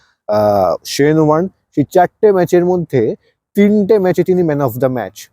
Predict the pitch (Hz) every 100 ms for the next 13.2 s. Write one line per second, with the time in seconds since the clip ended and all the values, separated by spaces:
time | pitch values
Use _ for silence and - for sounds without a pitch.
0 | - 165 - 180 - 185 170 156 156 160
1 | 151 139 123 123 120 117 117 131 151 165
2 | 180 156 170 135 147 170 165 160 - 165
3 | 175 143 139 143 147 127 92 _ _ _
4 | _ 117 123 123 113 101 _ _ _ _
5 | _ _ _ _ _ - 110 127 175 147
6 | 120 170 165 151 143 156 170 139 139 147
7 | 156 160 147 160 147 131 131 151 135 156
8 | 139 131 135 - 120 113 113 - 143 180
9 | 143 139 156 165 _ _ - 123 156 151
10 | 120 151 139 135 135 135 170 _ _ _
11 | _ _ _ _ _ _ _ _ - 104
12 | 165 175 175 - 175 156 139 139 139 131
13 | 127 185